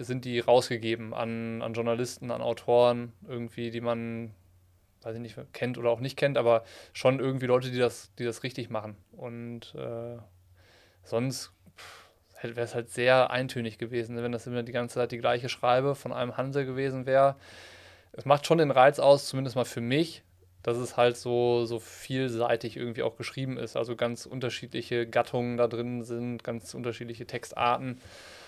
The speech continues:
und, ähm, dass es auch, auch deswegen dann, glaub ich, oder hoffentlich Spaß macht, irgendwie sich damit zu beschäftigen, so, und,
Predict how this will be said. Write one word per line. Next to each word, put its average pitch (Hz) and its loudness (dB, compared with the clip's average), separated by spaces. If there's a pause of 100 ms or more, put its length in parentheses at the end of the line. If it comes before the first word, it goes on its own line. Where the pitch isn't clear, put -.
und, 117 -2
ähm, 113 0
dass 117 0
es 117 -4
auch, 113 2 (240)
auch - -12
deswegen 120 -2
dann, 117 0
glaub 117 4
ich, - -14
oder 117 -2
hoffentlich 131 2 (180)
Spaß 123 4
macht, 120 0
irgendwie 120 -6
sich 113 -6
damit 120 0
zu - -8
beschäftigen, 117 -8
so, 117 -14
und, 120 -10